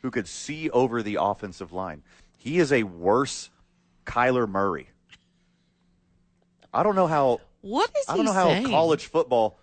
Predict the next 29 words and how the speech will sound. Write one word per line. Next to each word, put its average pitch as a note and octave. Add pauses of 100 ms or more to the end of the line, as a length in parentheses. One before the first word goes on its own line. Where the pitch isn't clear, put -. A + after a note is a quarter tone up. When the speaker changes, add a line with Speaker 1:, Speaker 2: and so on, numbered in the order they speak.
Speaker 1:
fooled E3+ (340)
the A#2+
N C#3+
F C#3
L. A2+
Speaker 2:
Yeah, G#2
Alabama D#3+
always E3+
Speaker 1:
You B2
know, C3+
Speaker 2:
does. C3
Speaker 1:
this -
five C3
nine A#2+
and G#2+
a G2+
half A2+
guy F2
could G2
be G#2+
an G2
N A2+
F A2+
L A2+
quarterback. G#2
There B2+
is C3
no D3+
way. D#3